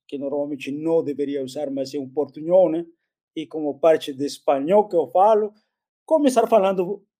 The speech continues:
o portuñol es normal, ¿cierto? Y bien, ahora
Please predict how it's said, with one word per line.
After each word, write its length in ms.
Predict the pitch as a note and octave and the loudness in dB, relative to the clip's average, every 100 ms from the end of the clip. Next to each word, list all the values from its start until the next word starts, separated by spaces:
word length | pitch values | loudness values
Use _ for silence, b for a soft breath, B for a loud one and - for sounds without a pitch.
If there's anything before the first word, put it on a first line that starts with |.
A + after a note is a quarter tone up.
| _ | _
o 140 | G3 | -4
portuñol 640 | G3 F#3+ F#3 F3+ G3+ A3+ A3 _ _ | 0 0 -2 -2 -2 -2 -6 _ _
es 160 | - G3+ | -2 0
normal, 640 | E3 C#3 A#2 A2 G#2 - _ _ _ _ | 0 -4 -6 -12 -18 -20 _ _ _ _
¿cierto? 480 | - F3 F3+ C#4+ C#4+ b b b b b b _ _ | 0 0 0 -6 -10 b b b b b b _ _
Y 140 | C#4 | 2
bien, 260 | B3+ A3+ C3+ | 4 4 4
ahora 600 | E3+ F#3 A3+ A3 E3 E3 | 4 6 8 8 6 0